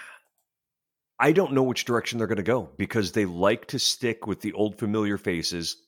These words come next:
like Feliciano. But I'm not, I've never been impressed by Feliciano. He's average. Can Bates be at least average? I,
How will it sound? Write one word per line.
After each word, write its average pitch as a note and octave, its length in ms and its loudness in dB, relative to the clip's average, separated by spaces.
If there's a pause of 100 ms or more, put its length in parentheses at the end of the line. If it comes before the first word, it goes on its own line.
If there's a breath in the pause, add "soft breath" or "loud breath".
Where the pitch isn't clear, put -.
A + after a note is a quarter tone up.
like E2 220 -2
Feliciano. D#2+ 840 -4 (540)
But D3+ 260 2
I'm G3+ 180 2
not, C4 260 0 (400)
I've E3 120 2
never F#3 220 2
been D#3 140 0
impressed F2+ 420 -2
by D2+ 120 0
Feliciano. D2+ 640 -6
He's A#2+ 220 -2
average. E2 600 -4 (880)
Can A#2 240 4
Bates C3+ 480 0
be C3 480 -2
at A2+ 220 0
least G#2+ 480 -2
average? D3+ 640 0 (1120)
I, F2 340 0